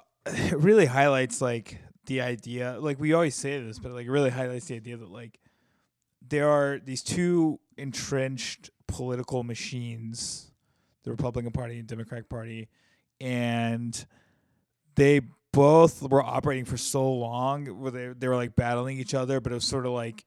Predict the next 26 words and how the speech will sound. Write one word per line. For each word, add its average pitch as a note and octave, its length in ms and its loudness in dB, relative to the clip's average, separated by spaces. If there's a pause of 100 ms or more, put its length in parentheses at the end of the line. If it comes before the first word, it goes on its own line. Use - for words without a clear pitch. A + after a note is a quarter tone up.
you A#2+ 120 -10
know, A2 200 -12
well, A#2+ 280 -8
we're B2 200 -2
both, B2 320 0
we're, B2+ 220 4 (920)
all F3 320 10
of C#3 100 4
us, C3 540 2
even C#3+ 200 4
though C#3 100 6
we're C3 180 6
on B2 100 4
two, C3 360 -2
s-, - 240 -14
supposedly B2 760 -2
two C3+ 120 0
different A#2+ 280 0
sides, A#2+ 360 -4
we're A#2+ 120 -4
all B2 180 2
part B2+ 220 0
of A#2+ 60 -2
the A#2 100 -2
same, A#2+ 280 -4
like, A2+ 220 -8